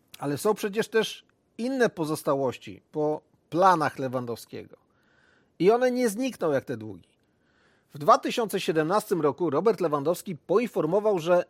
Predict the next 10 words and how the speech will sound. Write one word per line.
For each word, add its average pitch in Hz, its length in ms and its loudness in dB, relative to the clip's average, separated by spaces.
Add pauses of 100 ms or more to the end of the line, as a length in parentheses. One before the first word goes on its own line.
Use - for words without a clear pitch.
zainwestuje 214 800 2
w 135 100 -10
Giżycku 160 720 -4
i 226 120 -4
zbuduje 170 480 0
restaurację 151 720 -2
na 151 220 -2
jeziorze 143 580 -2
Niegocin. 120 680 -10 (840)
Były 254 300 4